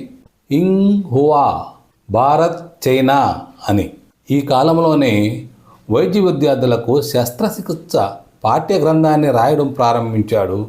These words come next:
నూట డెబ్బై ఐదు పేజీలు రాశాడు. విశ్రాంతిని మరిచిపోయి నిర్విరామంగా వ్యాధులతో యుద్ధం చేస్తున్న డాక్టర్ కోట్నీస్కు మలేరియా సోకింది.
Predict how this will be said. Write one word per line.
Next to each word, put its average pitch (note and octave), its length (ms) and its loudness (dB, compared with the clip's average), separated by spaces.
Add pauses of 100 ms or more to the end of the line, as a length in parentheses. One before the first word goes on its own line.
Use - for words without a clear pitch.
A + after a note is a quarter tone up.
(600)
నూట B2 240 -2
డెబ్బై A2 420 2
ఐదు G2+ 240 0
పేజీలు C#3 420 0
రాశాడు. F#2+ 460 -2 (540)
విశ్రాంతిని B2+ 640 0
మరిచిపోయి A#2+ 640 0 (520)
నిర్విరామంగా F3 880 2
వ్యాధులతో D#3 680 0
యుద్ధం C#3+ 320 0 (100)
చేస్తున్న D3+ 360 0
డాక్టర్ B2+ 440 -2 (180)
కోట్నీస్కు D3 600 -4 (180)
మలేరియా B2 480 2
సోకింది. F#2 560 -4